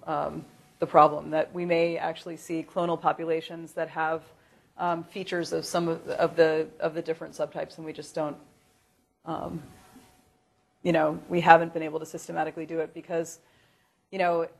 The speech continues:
the cost of doing a study like this is extremely high, and then multiplying it by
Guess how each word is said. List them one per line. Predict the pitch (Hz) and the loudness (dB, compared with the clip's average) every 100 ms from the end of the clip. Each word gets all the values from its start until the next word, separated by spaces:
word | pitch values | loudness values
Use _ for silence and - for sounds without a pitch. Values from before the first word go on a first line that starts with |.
| _ _ - | _ _ -4
the | 185 | -4
cost | - 220 226 214 | 0 0 0 0
of | 185 | -6
doing | 175 170 156 | -4 -4 -6
a | |
study | - 165 170 | -2 -2 0
like | 175 175 | -2 0
this | 208 208 - - - | -2 -2 -12 -18 -4
is | 175 165 - | -2 -2 -4
extremely | 165 - - 220 196 147 | -10 -10 -4 0 0 -2
high, | 147 - 160 151 151 | 6 10 10 8 4
and | 175 170 | -2 2
then | 165 165 | 2 2
multiplying | 170 175 - 170 160 | 0 -2 -4 -4 -4
it | 160 - | -8 -4
by | 160 156 | -2 -2